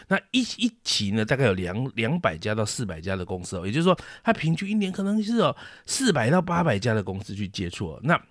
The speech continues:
你想他会投资多少公司？一定很少嘛。所以其实他九十percent的公司都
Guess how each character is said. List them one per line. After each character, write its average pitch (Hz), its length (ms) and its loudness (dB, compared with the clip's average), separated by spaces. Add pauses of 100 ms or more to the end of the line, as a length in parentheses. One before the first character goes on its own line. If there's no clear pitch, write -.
(200)
你 147 100 2
想 135 100 4
他 113 80 2
会 135 80 4
投 95 220 -4
资 101 180 -4
多 101 100 2
少 80 140 0
公 90 140 -4
司？ - 40 -8
一 127 80 -2
定 165 140 2
很 110 140 2
少 92 180 -4
嘛。 67 140 -16
所 - 120 2
以 170 140 6 (300)
其 208 260 6
实 127 420 0 (600)
他 220 160 6
九 110 420 2
十 120 220 -2
percent 107 300 -2
的 98 80 -2
公 92 180 -2
司 92 180 -6
都 92 240 -2